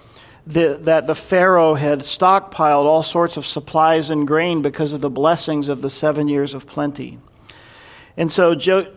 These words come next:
Jacob's brothers, excuse me, Joseph's brothers had the first time come down and bought some grain, and they went back, and there was this exchange as Joseph was testing them, and he kept Simeon behind, and,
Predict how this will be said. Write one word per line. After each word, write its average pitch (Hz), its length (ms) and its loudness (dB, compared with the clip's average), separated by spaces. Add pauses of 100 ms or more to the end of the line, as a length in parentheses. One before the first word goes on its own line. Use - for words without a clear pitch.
(260)
Jacob's 156 480 -2
brothers, 156 600 2
excuse 151 380 -4
me, 147 120 -2
Joseph's 165 480 -2
brothers 147 460 0
had 143 320 -2 (260)
the 170 80 -4
first 208 340 0
time 165 240 2
come 165 240 0
down 160 300 4
and 147 200 -2
bought 151 340 2
some 139 380 -4 (360)
grain, 170 360 2
and 165 100 2
they 156 120 4
went 147 280 0
back, 165 380 2
and 156 100 0
there 151 120 2
was 147 160 2
this 143 180 -6
exchange 170 720 -4
as 139 260 -2 (460)
Joseph 170 480 2
was 139 200 -4
testing 180 520 -2
them, 170 260 2
and 156 100 0
he 147 120 -2
kept 170 340 -2
Simeon 175 540 -2
behind, 175 720 0
and, 139 220 -4